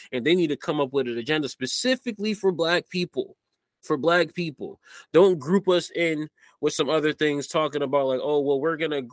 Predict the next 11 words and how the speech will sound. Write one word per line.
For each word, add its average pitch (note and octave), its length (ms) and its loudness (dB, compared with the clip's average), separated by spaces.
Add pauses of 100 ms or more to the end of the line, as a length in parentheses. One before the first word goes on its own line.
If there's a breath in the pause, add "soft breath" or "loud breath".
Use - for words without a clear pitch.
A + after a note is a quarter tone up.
(300)
um, C3 460 -2
do C3+ 320 -4 (340 soft breath)
an C3+ 120 0
agenda C#3+ 340 0
of B2+ 260 0
mass C3+ 320 -4
incarceration C3 1000 -2
to, B2 340 -2
you - 20 -6
know, C#3+ 120 0
release B2 420 -4